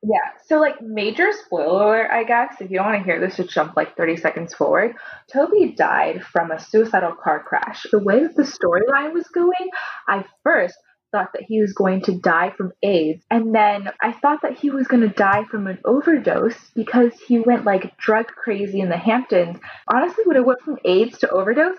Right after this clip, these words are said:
I was like, "That's an improvement. You don't suffer." And then when he died from a suicide,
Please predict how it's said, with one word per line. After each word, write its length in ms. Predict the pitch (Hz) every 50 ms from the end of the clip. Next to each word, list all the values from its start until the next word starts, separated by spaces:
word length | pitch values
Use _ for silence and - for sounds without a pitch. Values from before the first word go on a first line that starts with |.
| - -
I 80 | 233
was 100 | 254 254
like, 160 | 285 262 262 -
"That's 240 | 392 415 494 466 -
an 80 | 415 302
improvement. 560 | 220 190 - - 165 165 175 185 190 190 -
You 100 | 185 190
don't 180 | 190 185 - - _
suffer." 400 | - 175 - - - 185 202 240 294 -
And 160 | 247 254 247
then 240 | 247 240 247 247 240
when 120 | 240 226 226
he 100 | 247 285
died 260 | 247 262 233 247 254
from 160 | - 269 240 208
a 100 | 185 185
suicide, 540 | - - 175 175 202 - - 202 208 214